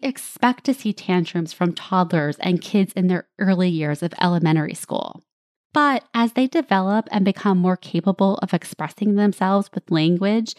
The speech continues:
and more attuned to social norms and expectations, they usually have fewer tantrums. Autism meltdowns, on the other hand, have no age limit. I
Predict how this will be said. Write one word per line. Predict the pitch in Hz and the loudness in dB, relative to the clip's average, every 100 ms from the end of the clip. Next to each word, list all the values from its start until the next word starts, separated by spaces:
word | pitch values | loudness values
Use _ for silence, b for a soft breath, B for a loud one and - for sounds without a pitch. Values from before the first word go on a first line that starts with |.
| B B _ | B B _
and | 196 208 190 | 0 2 2
more | 208 214 | 2 0
attuned | 202 - 196 190 180 | -4 -4 0 0 0
to | |
social | - - 185 - 185 | -2 0 0 0 0
norms | 165 156 156 185 220 - | 2 2 2 2 2 0
and | 196 | -4
expectations, | 180 - - - - 160 156 240 247 294 302 B B B - | -6 -10 -14 -14 -10 -8 -6 -2 4 4 2 B B B -2
they | 247 | -2
usually | 208 240 302 - 453 427 | 0 0 0 -2 -4 -2
have | 233 214 _ | -4 -4 _
fewer | - 196 180 175 | -6 -2 -2 -4
tantrums. | - 151 165 - 80 - - - - _ _ _ _ 226 | -6 -2 -2 -2 -8 -10 -14 -20 -20 _ _ _ _ 0
Autism | 277 - 339 320 277 | 0 0 -2 2 2
meltdowns, | 208 214 - 226 233 - | 2 -2 0 0 0 0
on | 214 | 0
the | 214 - | 2 0
other | 208 220 | 0 0
hand, | 214 226 220 226 - _ | 2 0 0 -4 -8 _
have | - 214 208 - | -2 0 0 0
no | 196 190 190 190 - | 2 4 4 0 -2
age | 170 160 - | -4 -4 -4
limit. | - - - - _ _ _ _ _ | -4 -2 -4 -10 _ _ _ _ _
I | 254 | 0